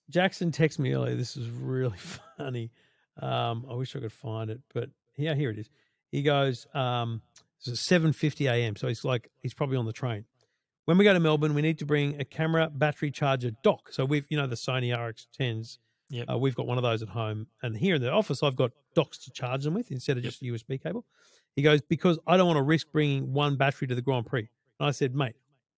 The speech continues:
Speaker 1: well ahead of you, one dock, five batteries." And he goes
Speaker 2: <laughs>
Speaker 1: fucking fully sick with an emoji.
Speaker 2: Yeah.
Speaker 1: 'Cause, like, you know, the,
Speaker 2: Yeah.
Speaker 1: the spot we're in is great for photos as well. And we're slightly elevated above the fence, I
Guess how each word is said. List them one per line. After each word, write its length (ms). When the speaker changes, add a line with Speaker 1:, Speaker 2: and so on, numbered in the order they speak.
Speaker 1:
well 200
ahead 240
of 60
you, 220
one 240
dock, 220
five 280
batteries." 520
And 80
he 80
goes 280
Speaker 2:
<laughs> 20
Speaker 1:
fucking 420
fully 300
sick 300
with 120
an 120
emoji. 480
Speaker 2:
Yeah. 60
Speaker 1:
'Cause, 140
like, 240
you 100
know, 260
the, 120
Speaker 2:
Yeah. 180
Speaker 1:
the 100
spot 320
we're 140
in 100
is 120
great 400
for 120
photos 440
as 140
well. 340
And 300
we're 200
slightly 400
elevated 420
above 420
the 100
fence, 460
I 80